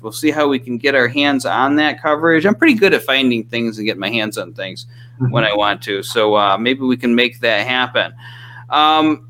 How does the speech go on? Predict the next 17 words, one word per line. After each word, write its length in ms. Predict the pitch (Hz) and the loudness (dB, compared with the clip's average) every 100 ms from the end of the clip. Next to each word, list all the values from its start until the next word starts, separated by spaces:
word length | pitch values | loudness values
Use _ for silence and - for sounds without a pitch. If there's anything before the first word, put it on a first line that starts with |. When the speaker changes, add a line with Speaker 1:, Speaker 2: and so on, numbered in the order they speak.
| - | -2
Speaker 1:
<clears throat> 600 | 202 202 185 165 151 - | 2 6 6 6 2 -4
so, 560 | - - 202 196 185 - - - - - - - - - - - - - - - - - - - | -10 0 4 4 2 -4 -20 -20 -20 -20 -20 -20 -20 -20 -20 -20 -20 -20 -20 -20 -20 -20 -18 -2
you 60 | |
know, 100 | 196 | 0
right 280 | 190 240 269 | 2 2 2
now, 440 | 226 180 151 143 - - - - - - - - - - - - - - - - - | 2 2 2 0 -6 -20 -20 -20 -20 -20 -20 -20 -20 -20 -20 -20 -20 -20 -20 -20 0
we 140 | 160 | 4
have 380 | 165 160 139 131 | 4 2 -2 -6
September 380 | 156 156 165 151 | -6 0 0 2
eleventh. 420 | 139 127 123 120 | 4 2 0 -8
We 80 | 127 | -6
can 160 | 131 | -4
do 160 | 131 135 | 0 0
a 20 | |
lot 240 | 131 143 143 | 2 2 2
of 80 | |
hindsight 640 | 131 135 131 - 127 123 | 0 0 0 0 0 0